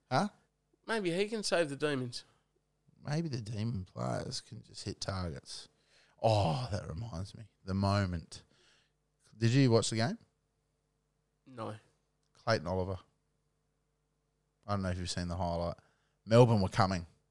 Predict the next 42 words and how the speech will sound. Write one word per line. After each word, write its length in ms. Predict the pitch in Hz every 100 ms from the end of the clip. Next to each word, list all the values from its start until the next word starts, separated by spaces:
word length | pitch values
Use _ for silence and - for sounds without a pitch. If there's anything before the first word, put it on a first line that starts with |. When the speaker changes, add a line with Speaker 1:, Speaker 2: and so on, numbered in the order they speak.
| _ _ _ _ _
Speaker 2:
Is 100 | 151
that 160 | 190 185
when 160 | 190
he 80 | 170
was 160 | 156 156
coming 360 | 170 170 160
out 80 | 156
of 20 | 143
Speaker 1:
<clears throat> 60 |
They 60 | 131
Speaker 2:
defence? 240 | - 123 104
Speaker 1:
got 120 | 110
a 40 |
free 300 | 98 - 113
kick. 320 | 107 123 135 - _ _ _ _ _ _ _ -
They're 140 | 101
all 120 | 104
streaming 360 | 95 110 107 104
forward. 380 | - 110 110 107 _ _ _ _ _ _ _ _ 101
And 160 | 92
he 220 | 92 92 90
kicks 340 | - 104 -
it, 180 | 107 98 - _ _ _
and 160 | 104 98
it's 220 | 95 -
missed 280 | 107 107 -
the 60 | 90
target 340 | - 87 82 78
by 120 | 85
ten 260 | - 87
metres. 340 | 90 90 90 90
Speaker 2:
Oh, 380 | 240 247 196 135 - _
Speaker 1:
Richmond 380 | 139 113 233 -
Speaker 2:
there, 120 | 120
there's 140 | 117 107
Speaker 1:
player 100 | 110
Speaker 2:
a, 40 | -
there's 140 | 220
a 40 | 170
Speaker 1:
runs 140 | 165
Speaker 2:
shot. 160 | 143 208
Speaker 1:
across, 280 | 120 110